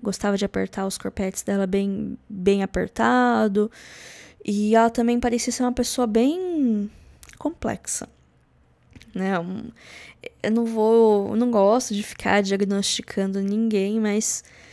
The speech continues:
mas tinha alguma coisinha ali, sim, não sei se é só egocentrismo ou se tinha alguma doença ali, mas, é, tem alguma coisa. <laughs> E aí o filme vai ser esse estudo de personagem, né, dessa mulher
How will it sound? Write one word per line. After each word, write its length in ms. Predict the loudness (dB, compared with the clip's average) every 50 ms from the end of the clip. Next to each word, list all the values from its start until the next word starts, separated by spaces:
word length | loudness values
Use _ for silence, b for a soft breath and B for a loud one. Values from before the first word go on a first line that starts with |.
| B B B -6
mas 180 | -6 -4 -4 -4
tinha 180 | -4 -2 -2
alguma 220 | -2 -2 -2 -4 -2
coisinha 580 | 0 2 2 2 2 2 2 2 4 4 2
ali, 220 | 2 2 2 2 0
sim, 840 | 0 -2 -4 -4 0 0 2 2 2 0 -2 -2 -2 -2 -2 -2 -2
não 80 | -2 -4
sei 300 | -4 -4 -4 -4 -4 -4
se 440 | -4 -4 -4 -2 -2 0 2 2 2
é 140 | 2 2
só 460 | 0 -2 -2 -2 2 4 6 6 6 6
egocentrismo 1300 | 6 4 4 2 0 0 0 -2 -2 -4 -4 -2 -2 0 0 0 0 0 2 2 2 2 0 0 -4 -4 -2
ou 160 | 0 0 0
se 160 | 0 -2 -6 -6
tinha 540 | -4 -4 -2 -2 0 0 0 0 -2 -4 B B B B B B B B B B B B
alguma 480 | -6 -4 0 0 0 0 0 0 2 2
doença 600 | 4 4 4 4 4 2 0 -2 -2 -2 -2 -2
ali, 260 | -2 -2 0 0 0 0
mas, 720 | 0 0 0 0 0 0 0 -2 -2 -2 -4 -4 -4 -4
é, 280 | -2 -2 0 0 -2 -2
tem 160 | -2 -2 -2
alguma 260 | -2 0 0 0 0
coisa. 520 | 0 0 2 2 2 4 2 2 2 0 0
<laughs> 300 | -2 -2 -6 -8 -10 -10 _ _ -16 B -10 -8 -8 -8 -8 -8 -10 -12 -12 -14 -16 -18 -14 B B
E 120 | 0 2
aí 180 | 2 4 4 2
o 40 |
filme 280 | 2 -2 -2 -4 -4 -2
vai 340 | 0 2 2 4 4 2 0
ser 180 | 0 0 0
esse 200 | 0 0 0 -2
estudo 280 | -4 -4 -4 -4 -2 -2
de 100 | -2 -2
personagem, 800 | 0 0 0 0 0 -2 0 2 2 2 0 0 -2 -2 -2 0
né, 160 | 0 0 0 0
dessa 280 | 0 -2 -2 -2 0
mulher 540 | 0 0 2 2 2 2 2 0 0 -2 -4